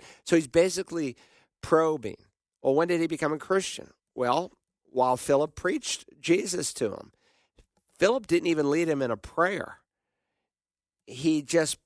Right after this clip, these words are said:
preached Jesus from Isaiah fifty-three, which is like an eyewitness standing at the foot of the cross.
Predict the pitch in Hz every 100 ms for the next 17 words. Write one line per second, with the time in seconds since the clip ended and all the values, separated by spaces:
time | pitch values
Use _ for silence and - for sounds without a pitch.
0 | _ - 170 185 156 - 147 - 160 175
1 | 151 120 131 - 151 135 127 120 151 147
2 | 139 151 - 127 117 - 151 123 123 -
3 | _ _ _ _ - 135 - 123 127 127
4 | 120 123 131 135 139 156 123 - 139 135
5 | 135 127 - 113 147 135 113 - 170 160
6 | 113 120 - -